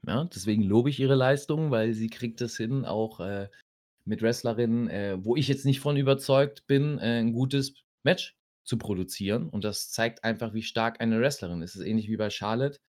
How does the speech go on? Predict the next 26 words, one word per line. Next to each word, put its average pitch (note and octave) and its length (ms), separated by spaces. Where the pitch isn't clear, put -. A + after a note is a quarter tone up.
die A#2+ 60
es G#2+ 100
auch B2 180
hinkriegt, A2+ 360
mit G2 140
jeder A2+ 260
Wrestlerin, A2+ 680
äh, G#2 280
ein G#2 200
mindestens B2 720
solides C#3+ 520
bis C3+ 160
gutes C3+ 300
Match C3+ 260
zu G#2 140
produzieren. E2+ 720
Und F2+ 240
ein G2 80
Io G#2+ 180
Shirai G#2+ 340
ist G#2+ 140
da G#2+ 80
nicht G2 160
weit G#2 180
von G#2+ 180
entfernt. G2+ 460